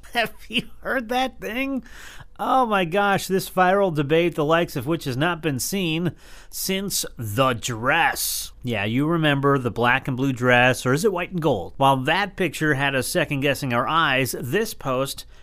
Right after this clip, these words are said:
has us second-guessing our ears. The Yanny versus Laurel post first appeared on Reddit before spreading like wildfire. And when, when you play the clip, some of us hear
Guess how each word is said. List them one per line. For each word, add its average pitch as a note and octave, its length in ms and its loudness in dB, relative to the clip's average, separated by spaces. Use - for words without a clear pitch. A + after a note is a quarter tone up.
has D#3+ 240 -4
us E3+ 120 -2
second-guessing D#3+ 840 -2
our F3+ 300 -2
ears. A#3 760 -2
The E3 220 2
Yanny A3 220 -2
versus F#3+ 400 -2
Laurel F#3 280 2
post D3+ 340 -2
first E3+ 260 -2
appeared F3+ 300 -2
on E3 240 2
Reddit C#3+ 400 2
before E3+ 380 -2
spreading D3+ 400 -2
like E3 180 -2
wildfire. C3+ 800 0
And D3 160 4
when, F3 240 0
when E3+ 160 -2
you D#3 60 -4
play A3+ 200 0
the D#3+ 140 0
clip, G3+ 540 0
some A3+ 280 -4
of G3+ 100 0
us E3+ 200 -2
hear C#3 440 0